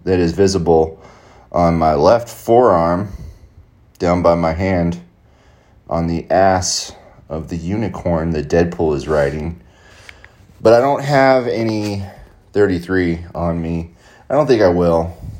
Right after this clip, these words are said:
by the way. Anyway, getting back to the point, I was talking about <clears throat> the blog. I haven't posted anything on the blog yet. I've been working on my nonfiction book and writing in that,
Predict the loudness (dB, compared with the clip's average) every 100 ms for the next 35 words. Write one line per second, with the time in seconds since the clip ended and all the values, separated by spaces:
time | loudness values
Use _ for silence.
0 | -18 -8 -4 -2 -2 -4 -8 -14 _ -20
1 | -20 -20 -20 -20 -20 -18 0 4 6 6
2 | 4 0 -12 -16 -2 2 4 4 2 -2
3 | -4 0 0 0 -4 -14 _ -6 -4 -2
4 | 2 2 2 0 2 2 4 0 -2 -10
5 | _ _ _ -6 -4 -2 -2 2 4 6
6 | 4 0 -10 -18 -20 -18 -16 -18 _ _
7 | _ _ _ _ -2 2 4 4 2 -2
8 | -6 -12 -16 _ _ _ _ _ _ _
9 | _ 0 4 4 2 0 0 0 0 2
10 | 0 2 4 4 2 2 4 2 -2 0
11 | 2 2 0 0 4 4 2 0 2 0
12 | 0 0 0 0 -6 -8 -8 -8 -4 0
13 | 0 0 -8 -10 -8 -2 2 2 0 -4
14 | -2 0 0 0 -2 -8 -14